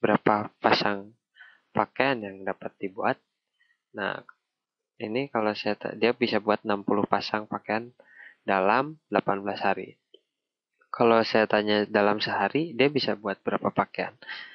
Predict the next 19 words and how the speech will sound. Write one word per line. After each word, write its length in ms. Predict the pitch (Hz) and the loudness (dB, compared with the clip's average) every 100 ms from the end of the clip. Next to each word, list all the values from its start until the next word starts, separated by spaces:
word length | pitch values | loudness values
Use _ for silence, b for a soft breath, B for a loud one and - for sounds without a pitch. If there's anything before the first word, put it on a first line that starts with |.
| B B _ _ _ _ _ _ _ | B B _ _ _ _ _ _ _
Kita 240 | - 123 | -4 0
bisa, 560 | 123 117 107 98 95 92 _ _ | 2 4 4 4 2 0 _ _
eh, 440 | - 104 95 90 85 - _ _ _ _ | -2 0 0 -2 -6 -10 _ _ _ _
sederhanain 720 | - 101 101 98 95 95 95 | -14 -6 -4 -4 -4 -4 -4
dulu 320 | 98 104 104 | -2 0 0
ke-, 320 | - - 95 - | -4 -14 -14 -10
apa, 260 | - - - - b b | -10 -10 -14 -16 b b
eh, 440 | 98 95 92 92 95 98 | 0 0 0 -2 -4 -2
jumlah 320 | 98 95 - | 0 2 0
pakaian 320 | 98 - 95 | -2 -4 -6
ini 380 | 92 95 107 113 _ b b b | -6 -4 -4 -6 _ b b b
ke 80 | - | 0
dalam 240 | 98 95 | 0 0
satu 240 | - 98 95 | -2 -2 0
hari, 160 | 95 | 0
atau 160 | 95 113 | 2 0
kita 240 | - 113 | 0 0
bisa 240 | 110 104 98 | 2 2 2
dapat 320 | 110 110 | 0 0